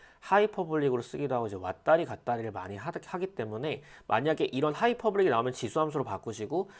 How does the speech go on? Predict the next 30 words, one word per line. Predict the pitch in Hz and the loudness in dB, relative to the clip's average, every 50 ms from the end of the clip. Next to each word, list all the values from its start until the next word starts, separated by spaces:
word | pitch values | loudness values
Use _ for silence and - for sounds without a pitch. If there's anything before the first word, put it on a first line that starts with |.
| - - - | -20 -20 -10
지수함수로서 | - - 123 - - 208 214 208 202 196 196 180 175 165 165 - 156 135 | -4 -4 -2 4 6 6 6 6 4 2 2 2 2 0 0 0 0 0
이제 | 117 107 107 | 0 0 -2
이런 | 104 117 117 117 | -2 -2 -4 -6
정의가 | - - 107 110 123 123 120 | -6 -8 -6 -4 -2 -2 -2
나오면은, | 98 92 95 95 98 98 101 139 180 190 - - - - - - - | -2 -4 -6 -6 -6 -6 -4 -4 -4 -6 -8 -14 -20 -20 -20 -12 -6
어, | 101 98 98 - - - - - - | -6 -4 -4 -6 -8 -8 -10 -6 -2
오히려 | 117 139 160 180 160 147 120 | 0 2 4 6 6 6 6
이제 | 107 117 110 | 4 2 -2
이렇게 | - - 104 - - | -4 -4 -8 -8 -8
하이퍼블릭 | 110 - 196 208 208 208 190 156 143 127 | -4 0 2 2 2 2 0 2 0 0
바꾸는 | - - 104 - - 131 127 117 | -2 -4 -8 -6 -6 -6 -4 -4
이제 | 104 98 98 | -4 -4 -4
이런 | 107 117 - | -4 -4 -4
문제들이 | 80 110 107 107 110 - 113 113 | -6 -8 -8 -8 -6 -6 -6 -8
많이 | 98 95 107 104 98 | -8 -8 -8 -8 -8
나올 | 92 92 98 98 | -8 -8 -8 -8
거라 | - 104 107 135 135 110 - - - - - - | -4 -2 0 0 0 -2 -4 -10 -20 -20 -20 -20
정의를 | - - - 113 135 160 165 156 | -12 -6 -4 -2 0 0 0 0
좀 | 151 139 135 139 | -2 -2 -6 -6
꼼꼼하게 | - 165 170 165 175 170 156 139 127 117 113 | -6 -8 -6 -4 -4 -2 0 0 0 -2 -4
잘 | - - 113 98 95 | -6 -6 -8 -6 -4
외워줬으면 | 95 101 110 107 104 101 - - 101 | -4 -4 -4 -4 -4 -6 -10 -14 -18
좋겠습니다. | - - - - 110 - - - - 101 - - - - - _ _ | -20 -20 -18 -16 -14 -14 -14 -16 -18 -20 -20 -20 -20 -20 -20 _ _
자, | _ - 95 | _ -16 -12
그래서 | - - 107 101 110 117 123 - - - - - - _ | -10 -8 -6 -4 -4 -4 -4 -6 -14 -20 -20 -20 -16 _
하나 | - 175 175 180 180 | -4 0 2 2 2
정도 | 170 160 143 143 | 2 2 0 -2
좀 | 135 143 135 | -2 -2 -4
풀면서 | - - 180 180 180 160 - | -4 -4 -2 -2 0 -2 -2
가보면요. | - - 104 113 113 110 107 104 107 131 151 135 | -2 -4 -6 -4 -4 -6 -6 -8 -6 -4 -4 -6